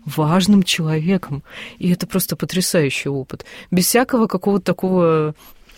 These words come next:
сюси-пуси, знаете, вот этого вот задаривания подарками. И мне этого было вполне достаточно для того, чтобы я почувствовала себя, ну, какой-то очень-очень весомой личностью в его глазах.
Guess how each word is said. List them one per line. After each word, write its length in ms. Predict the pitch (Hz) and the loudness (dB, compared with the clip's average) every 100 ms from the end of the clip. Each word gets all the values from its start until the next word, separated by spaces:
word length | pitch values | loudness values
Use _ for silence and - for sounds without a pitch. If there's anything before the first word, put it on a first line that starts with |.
| - - - | -16 -16 -6
сюси-пуси, 640 | - 240 - 240 226 - 185 | 2 4 4 4 4 4 2
знаете, 400 | 180 202 208 156 | 2 2 0 -2
вот 140 | 160 | 0
этого 220 | 170 160 | 0 0
вот 100 | 156 | 0
задаривания 500 | 160 175 190 180 180 | 0 2 2 2 0
подарками. 600 | 170 196 185 143 - 135 - | 0 0 0 -2 -6 -12 -2
И 60 | |
мне 140 | 175 180 | 0 0
этого 180 | 180 | -2
было 160 | 170 175 | -2 -4
вполне 320 | - 185 196 | -2 -2 -2
достаточно 520 | 165 - 214 - - | -4 -4 -4 -4 -4
для 100 | 143 | -6
того, 180 | 139 180 | -4 -6
чтобы 180 | - 165 | -6 -8
я 60 | 156 | -8
почувствовала 480 | 151 - - 170 147 | -6 -8 -8 -8 -8
себя, 400 | - 147 165 196 - - - | -6 -4 -4 -6 -12 -20 -6
ну, 60 | |
какой-то 400 | 196 185 175 - | -2 0 0 -2
очень-очень 680 | 156 151 - 151 147 151 160 | -4 -4 -4 -6 -6 -6 -4
весомой 460 | 151 - - 165 175 | -2 -2 0 0 2
личностью 560 | 175 160 - - - | 0 -2 -4 -6 -6
в 40 | 139 | -4
его 180 | 143 143 | -4 -4
глазах. 420 | - 143 180 | -6 -6 -10